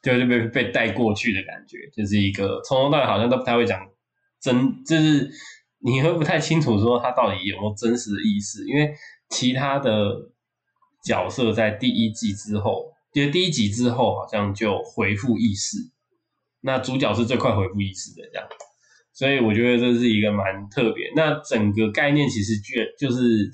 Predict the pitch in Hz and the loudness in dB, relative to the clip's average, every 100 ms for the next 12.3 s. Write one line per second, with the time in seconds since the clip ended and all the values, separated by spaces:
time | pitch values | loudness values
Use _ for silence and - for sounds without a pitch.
0 | - 135 98 120 104 104 117 117 117 101 | -4 -2 -2 -4 -2 0 0 2 2 2
1 | 117 117 - - 101 101 98 101 _ _ | 2 0 -2 -8 -8 -6 -12 -16 _ _
2 | _ _ _ _ _ _ _ - - 151 | _ _ _ _ _ _ _ -4 2 4
3 | 170 160 - 202 156 156 - 262 151 117 | 4 2 2 2 2 2 2 2 2 4
4 | 113 120 139 139 139 117 107 139 135 131 | 4 2 2 2 2 2 2 0 0 -4
5 | 113 110 110 - - - - 117 131 139 | -2 -2 -2 -8 -18 -16 -2 2 4 2
6 | 127 - 156 139 147 147 - 107 123 - | 0 0 0 0 2 0 2 -2 -4 -4
7 | 104 101 - - - - 208 202 208 - | -4 -2 -8 -4 -4 -2 -4 -2 -2 -2
8 | 160 147 - _ - - - - 147 156 | -2 -2 -4 _ -8 -8 -6 0 2 2
9 | 151 156 160 139 117 120 113 101 123 113 | 2 2 2 2 2 0 0 2 2 2
10 | 127 104 - - - 104 - _ - - | 2 0 -4 -14 -6 -6 -6 _ -20 -20
11 | - - - 180 170 175 175 170 151 139 | -20 -8 0 2 2 2 4 4 4 2
12 | 143 147 - | 2 0 0